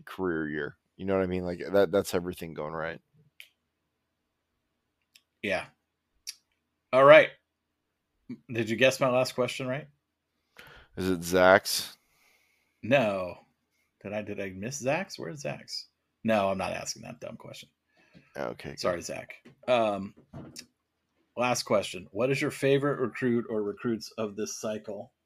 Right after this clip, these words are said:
Speaker 2: that,
Speaker 1: Ooh.
Speaker 2: that Oregon has landed or was projected to land? Let's start with, like, actually who's already committed. We can do it
Speaker 1: Yeah,
Speaker 2: together.
Speaker 1: I like this a lot.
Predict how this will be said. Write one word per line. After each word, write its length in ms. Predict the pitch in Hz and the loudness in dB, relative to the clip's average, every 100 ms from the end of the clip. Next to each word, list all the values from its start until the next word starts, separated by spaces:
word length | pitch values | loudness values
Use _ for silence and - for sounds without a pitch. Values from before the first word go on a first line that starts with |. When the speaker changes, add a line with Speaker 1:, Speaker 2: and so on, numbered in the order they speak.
| - - - - _ _ _ _ - - - | -18 -16 -16 -20 _ _ _ _ -20 -20 -4
Speaker 2:
that, 220 | 101 95 - | -2 0 8
Speaker 1:
Ooh. 340 | 226 117 90 | 10 10 6
Speaker 2:
that 120 | 101 | 0
Oregon 460 | 107 113 113 113 101 | -2 0 0 -2 -4
has 260 | 107 95 | -6 -6
landed 320 | 107 110 107 104 | -2 -2 -2 -4
or 140 | 101 | -4
was 340 | 98 104 92 | -4 -4 -6
projected 560 | - 113 117 101 - 82 | -8 -4 0 0 0 2
to 120 | - | 4
land? 340 | - 85 85 - - - _ - | 2 -4 -12 -18 -20 -20 _ 4
Let's 180 | 214 | 6
start 240 | - 359 269 | 8 6 8
with, 140 | 180 | 6
like, 200 | 156 107 | 4 2
actually 380 | 131 117 - 120 | 2 0 0 0
who's 200 | 127 110 | 0 0
already 280 | 110 107 98 | -2 -2 -6
committed. 380 | - 90 80 - _ _ _ _ _ _ | -8 -12 -14 -20 _ _ _ _ _ _
We 100 | 135 | -4
can 120 | 143 127 | -2 0
do 120 | 110 | 4
it 60 | |
Speaker 1:
Yeah, 160 | 110 139 | 10 12
Speaker 2:
together. 120 | 101 | 12
Speaker 1:
I 20 | |
like 240 | 104 117 104 | 10 8 6
this 200 | 113 - | 0 2
a 40 | |
lot. 320 | 98 117 95 | 6 8 6